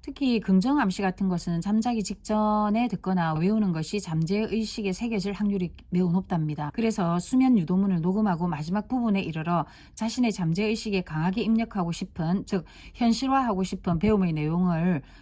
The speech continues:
녹음해 잠자리에 들으면 효과가 높다고 합니다. 언제 어디에서든 공부하는 습관을 들여라. 때때로 낯선 장소와 사람들로부터 자극받을 필요가 있다. 어, 그래서 저는 이건 좋은 것 같아요.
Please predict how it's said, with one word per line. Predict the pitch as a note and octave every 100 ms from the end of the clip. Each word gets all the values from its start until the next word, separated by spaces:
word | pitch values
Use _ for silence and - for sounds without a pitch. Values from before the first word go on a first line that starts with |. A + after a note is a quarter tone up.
| -
녹음해 | G3 A3 A#3+ A#3+ B3+
잠자리에 | - A3+ A#3+ A#3 G3
들으면 | F3 A#3 G#3+ A3 A3+ -
효과가 | F3 G3 G#3
높다고 | G3+ G3 F3 E3
합니다. | E3+ C#3+ C3+ B2 A#2+ - _ - - F3
언제 | F3+ A#3
어디에서든 | C4 E3 G3 G3+ G#3+ A#3
공부하는 | D#3+ D3+ E3 A3
습관을 | - G3 - E3 E3 G3+ A#3+
들여라. | - D3+ C#3 D#2 -
때때로 | E4+ - E4+ C#4 G3+
낯선 | A3 B3 G#3+
장소와 | F#3+ F#3+ F3+ F#3
사람들로부터 | - F3 F#3 G#3 F#3+ E3+ G#3
자극받을 | - D#3+ F3+ G#3 F#3
필요가 | F3 D#3 D3
있다. | C#3 - -
어, | E3
그래서 | D#3+ F#3+ F3
저는 | - F3 D#3+ D3+ - -
이건 | F#3+ F#3+
좋은 | D#3+ D3+
것 | D#3
같아요. | C3+ -